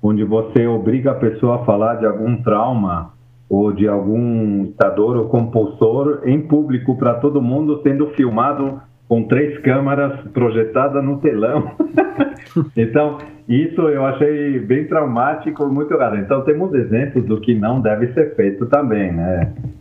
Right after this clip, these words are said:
Então, às vezes, essas intervenções motivacionais, elas podem também dar errado.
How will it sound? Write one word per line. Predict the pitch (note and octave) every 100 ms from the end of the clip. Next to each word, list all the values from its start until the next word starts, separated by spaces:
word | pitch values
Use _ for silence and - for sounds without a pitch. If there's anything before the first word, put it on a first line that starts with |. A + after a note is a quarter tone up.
| -
Então, | F3 - A2 G#2+
às | G2
vezes, | G2 B2+ C3 B2
essas | B2+ B2+ B2
intervenções | B2 A#2+ A#2+ G#2+ G#2 F#2+ A#2 A2+
motivacionais, | A#2+ - A#2 G#2+ - G2+ F#2+ G2+ B2 A#2
elas | G#2 A2 -
podem | - G2 G2+ A#2+ A#2+ A#2
também | G2+ F#2+ G2+ A2 A2 G2+ -
dar | F2+ F#2+
errado. | A#2 A#2+ F2 E2 D#2+